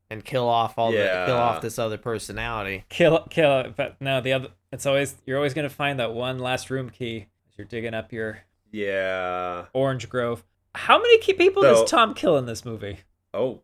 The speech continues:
Speaker 2: God.
Speaker 3: It's not
Speaker 2: Uh, just
Speaker 3: twenty-three,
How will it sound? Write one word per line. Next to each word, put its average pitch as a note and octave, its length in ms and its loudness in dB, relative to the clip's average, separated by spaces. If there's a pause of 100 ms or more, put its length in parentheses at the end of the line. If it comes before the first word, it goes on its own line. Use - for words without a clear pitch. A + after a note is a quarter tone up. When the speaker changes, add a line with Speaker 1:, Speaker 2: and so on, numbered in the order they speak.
Speaker 2:
God. F#2 600 0
Speaker 3:
It's B2+ 180 -6
not C4 160 4
Speaker 2:
Uh, - 40 -8
just - 80 -6
Speaker 3:
twenty-three, F3+ 1080 2